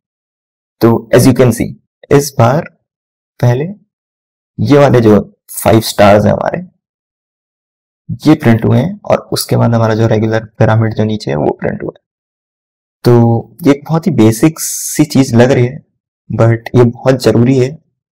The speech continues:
कि हमें समझ में आए कि code का एग्जीक्यूशन का फ्लो क्या रहता है, क्योंकि जब हम एडवांस topics पढ़ेंगे तब आपको समझ में आएगा कि बहुत बार error हो जाते हैं, हम कुछ चीज define नहीं करते, बस उसको call पहले कर लेते हैं। तो I hope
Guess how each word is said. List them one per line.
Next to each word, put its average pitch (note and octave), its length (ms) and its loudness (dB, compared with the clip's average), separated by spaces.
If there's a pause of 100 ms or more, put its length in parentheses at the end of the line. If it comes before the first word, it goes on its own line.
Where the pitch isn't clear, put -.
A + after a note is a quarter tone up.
(120)
कि A2 400 0
हमें A2 420 0
समझ A2+ 300 0
में A2+ 140 0
आए A2 120 -4
कि A2+ 120 -10
code A#2+ 320 -2
का A#2+ 60 2
एग्जीक्यूशन - 440 -4
का A#2 60 -6
फ्लो A2+ 260 -2 (160)
क्या B2 160 2
रहता A2+ 280 0
है, A#2+ 140 0
क्योंकि - 680 -10
जब A#2+ 160 2
हम A#2+ 240 0
एडवांस A2+ 380 2
topics - 300 -6
पढ़ेंगे A#2 440 0 (580)
तब A2+ 300 0 (220)
आपको A#2 220 0
समझ A2 320 0
में A#2+ 80 2
आएगा A2+ 200 2
कि - 140 -2
बहुत A#2 280 0
बार B2 280 2
error B2 220 6
हो A#2+ 100 2
जाते A#2 240 0
हैं, C3 60 -10
हम C3 100 -18
कुछ - 260 -2
चीज - 380 -4
define C3+ 360 0
नहीं C3+ 140 -2
करते, A#2+ 260 0
बस C3 140 2
उसको - 260 -6 (120)
call A#2 260 6
पहले A2 180 4
कर G#2+ 100 0
लेते - 300 -6
हैं। - 80 -14 (1200)
तो - 200 -8
I - 60 0 (200)
hope C3 180 0